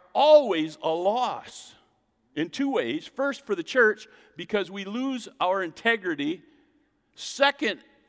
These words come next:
out there in the world, because the world looks as-, at us and they, they're disgusted with our behavior. So today,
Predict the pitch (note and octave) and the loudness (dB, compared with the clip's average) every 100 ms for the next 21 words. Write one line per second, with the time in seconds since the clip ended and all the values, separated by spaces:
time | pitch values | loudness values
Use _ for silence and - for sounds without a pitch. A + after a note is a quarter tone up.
0 | - A#3+ A3 - G#3+ G3+ D#3 F3 F3+ - | -6 -4 -4 -2 0 2 0 0 -4 -8
1 | E3 D#3 D#3+ G3+ G#3+ C#3+ C3+ E3+ D#3 _ | -6 -4 2 4 4 2 -2 -8 -16 _
2 | _ _ _ _ _ _ _ _ _ _ | _ _ _ _ _ _ _ _ _ _
3 | _ _ _ _ - C3+ E3+ E3+ A#2+ C3 | _ _ _ _ -20 -10 -6 -6 -6 -10
4 | C#3+ F#3+ G#3 D3 D3+ - C3+ - _ - | -2 0 0 -2 -6 -6 -14 -16 _ -8
5 | D3 D3 D#3 - C3+ D3+ D3+ B2+ D#3+ E3 | -2 -2 -4 -8 -8 -8 -8 -10 -10 -6
6 | D3 - G#3 A3+ - G#2 E2+ - B2 C3 | -8 -8 -8 -8 -8 -18 -18 -14 -10 -8
7 | C#3+ C3+ C#3 F#3 - - - _ _ _ | -6 -8 -10 -12 -14 -20 -20 _ _ _
8 | _ _ _ _ _ _ _ _ _ _ | _ _ _ _ _ _ _ _ _ _
9 | _ _ _ _ _ _ _ _ _ _ | _ _ _ _ _ _ _ _ _ _
10 | _ _ _ _ _ - G3 F3+ G#3 G#3+ | _ _ _ _ _ -4 -2 2 2 2
11 | A2+ | -2